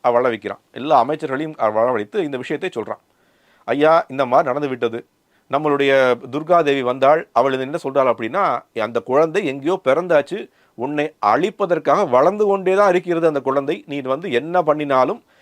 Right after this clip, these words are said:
அந்த குழந்தையை உன்னால் அழிக்க முடியாது' அப்படின்னு சொல்லிவிட்டு சென்று விட்டாள்.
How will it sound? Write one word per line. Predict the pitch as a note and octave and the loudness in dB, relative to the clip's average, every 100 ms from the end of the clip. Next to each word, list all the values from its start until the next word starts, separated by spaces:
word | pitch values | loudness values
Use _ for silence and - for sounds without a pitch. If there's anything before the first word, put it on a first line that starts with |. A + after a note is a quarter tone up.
| _ - | _ -2
அந்த | D#3 D3 | 0 2
குழந்தையை | C#3 D#3 C#3+ F3+ | 2 2 2 0
உன்னால் | C#3 B2 D3 | 0 2 4
அழிக்க | C3 C3+ C#3+ | 4 0 -4
முடியாது' | D3 A2 G#2+ G#2 C#3+ | -6 -4 -2 -2 -2
அப்படின்னு | A#2 A#2 | -6 -6
சொல்லிவிட்டு | D#3 C#3 B2 G#2+ D#3 | -8 -8 -6 -10 -10
சென்று | G#2+ A2+ | -10 -8
விட்டாள். | G#2 F#2 G#2+ A2 | -8 -2 -2 -2